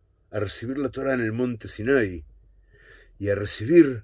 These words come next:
la tierra sagrada y vivir en shalom en ella, cosa que de verdad, de verdad, todavía nunca pasó. Salimos de Mitzrayim en esta parashá,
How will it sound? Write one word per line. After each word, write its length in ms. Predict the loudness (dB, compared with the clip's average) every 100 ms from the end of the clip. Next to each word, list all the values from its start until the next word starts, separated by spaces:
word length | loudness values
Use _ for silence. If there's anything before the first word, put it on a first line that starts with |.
| -16 _ _
la 180 | -6 -6
tierra 460 | -2 4 4 4 -2
sagrada 640 | -2 0 4 8 8 6
y 40 | 2
vivir 340 | 0 2 2
en 140 | 2
shalom 460 | -2 -2 0 2 2
en 100 | 0
ella, 340 | 0 -2 -10 -14 -20 -20 -20 -20 -20 -6
cosa 280 | -6 -4 0
que 100 | 2
de 120 | 2
verdad, 340 | 2 4 6
de 100 | 6
verdad, 480 | 2 2 2 2 -2 -12 -20 -20 -20 -20 -8
todavía 560 | -4 -4 0 0 0 -4 -20 -20 -20 -20 -14
nunca 320 | -6 -6 -6 -10
pasó. 380 | -12 -10 -12 -14 -20 -20 -20 -20 -20 -20
Salimos 500 | -16 -8 -2 0 0
de 80 | -2
Mitzrayim 600 | -6 -2 4 6 6 4
en 80 | 0
esta 240 | 0 0
parashá, 520 | 0 -2 4 4 4